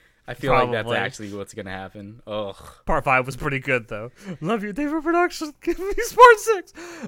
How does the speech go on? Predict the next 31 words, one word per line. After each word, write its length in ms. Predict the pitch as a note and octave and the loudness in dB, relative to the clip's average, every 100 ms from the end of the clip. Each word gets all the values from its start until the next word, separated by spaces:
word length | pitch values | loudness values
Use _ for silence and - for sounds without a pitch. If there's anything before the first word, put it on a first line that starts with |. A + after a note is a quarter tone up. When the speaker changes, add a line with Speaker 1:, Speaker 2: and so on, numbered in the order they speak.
| _ | _
Speaker 2:
Um, 420 | C#3+ C#3+ B2+ B2 - _ | -8 -8 -8 -12 -20 _
I 40 | C3+ | -4
want 240 | D#3+ B3 | 0 2
part 240 | D#3 C3+ - | 2 -2 -2
six, 240 | G3 - | -6 -4
so 80 | D3+ | -4
they'll 120 | B2+ | -4
give 200 | C3 D3 | -4 -6
us 100 | C#3 | -2
part 220 | D#3+ C#3 | 0 0
seven. 360 | - F3 A#2+ A#2 | 2 -2 -2 -16
<laughs> 60 | - - A#2+ - - - - | -18 -16 -12 -10 -10 -14 -16
Speaker 1:
And, 240 | A#2+ A2 A2+ | -12 -8 -4
uh, 340 | A2 A2 A2 - | -4 -4 -6 -8
speaking 440 | - F#3 F3+ D3+ | -10 -8 -6 -6
of 180 | B2 G#2+ | -6 -6
other 180 | C3 B2+ | -10 -10
things 280 | A#2+ B2 A2 | -8 -8 -8
that 80 | A2+ | -10
came 240 | C3 A#2 | -8 -6
out 100 | A2 | -6
in 140 | G#2 G2+ | -8 -16
twenty 360 | - B2 A2 | -8 -8 -6
nineteen, 720 | G#2 G2+ F#2+ - G#2+ G2 F#2+ - | -8 -10 -12 -12 -10 -10 -14 -16
I 20 | |
just 120 | A2+ | -10
wanna 100 | D#3+ | -8
talk 160 | C3 B2+ | -6 -4
about 140 | A#2 | -4
Assassin's 420 | G#2 B2 A#2+ A#2+ - | -4 -4 -4 -6 -8
Pride, 400 | B2 G#2+ F#2+ | -4 -4 -6